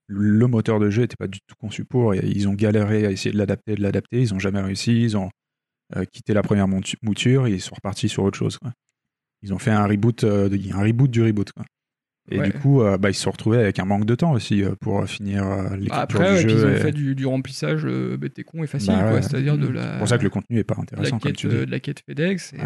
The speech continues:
Speaker 2: euh, il y en a beaucoup trop, quoi. Le jeu, il dégueule de contenu, c'est terrible. Tu fais pas, tu fais pas dix mètres, même avant le début du jeu, t'as pas encore ton vaisseau, déjà tu t'es fait assaillir par la moitié de, de, du
Speaker 1: Ouais.
Speaker 2: Nexus, donc la base.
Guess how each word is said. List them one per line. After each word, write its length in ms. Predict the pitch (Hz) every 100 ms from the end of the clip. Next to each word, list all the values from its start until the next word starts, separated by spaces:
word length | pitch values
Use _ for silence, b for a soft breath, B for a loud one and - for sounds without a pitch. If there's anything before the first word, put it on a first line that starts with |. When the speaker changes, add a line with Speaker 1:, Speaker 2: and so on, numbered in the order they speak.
| -
Speaker 2:
euh, 200 | - -
il 60 | -
y 40 |
en 80 | 131
a 60 | 143
beaucoup 280 | 143 131
trop, 200 | - 226
quoi. 180 | 202 -
Le 160 | - -
jeu, 240 | 151 175
il 120 | 196 135
dégueule 420 | 139 165 196 175
de 60 |
contenu, 380 | 156 185 - 226
c'est 140 | 180 -
terrible. 320 | 165 202 147 - _ _
Tu 60 | -
fais 80 | 135
pas, 340 | 147 170 151
tu 100 | 143
fais 60 | 147
pas 140 | 143
dix 180 | 139 156
mètres, 340 | 170 190 - 139
même 180 | 143
avant 240 | 147 143 147
le 80 | 143
début 280 | 143 147
du 120 | 160 165
jeu, 120 | 202
t'as 120 | 165
pas 80 | -
encore 220 | - 147
ton 140 | - 147
vaisseau, 340 | 147 135 214
déjà 220 | 156 143
tu 80 | 160
t'es 100 | -
fait 140 | 135 131
assaillir 400 | 131 156 175 165
par 160 | -
la 60 | 113
moitié 300 | 147 147 175
de, 540 | 147 135 135 - - -
de, 180 | - -
du 120 | -
Speaker 1:
Ouais. 60 | 104
Speaker 2:
Nexus, 320 | - 202 190
donc 180 | 139 131
la 80 | 139
base. 240 | 185 208